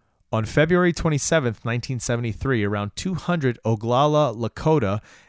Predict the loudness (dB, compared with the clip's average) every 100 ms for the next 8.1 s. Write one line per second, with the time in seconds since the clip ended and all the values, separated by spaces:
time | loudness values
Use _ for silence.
0 | -10 -8 -2 0 2 2 0 -2 -4 -4
1 | -2 -2 0 0 0 -2 -2 -2 0 0
2 | 0 -2 -2 -6 -6 -4 -2 0 -2 -4
3 | -6 -4 -2 -2 -2 -2 0 0 0 -4
4 | -2 -2 -2 -4 -2 -2 -4 -6 -4 -4
5 | -4 -4 -2 -2 -4 -4 0 2 2 0
6 | -2 -4 -4 -4 -2 0 0 0 -2 -6
7 | -4 -2 -2 -2 -2 -2 -2 -2 -4 -8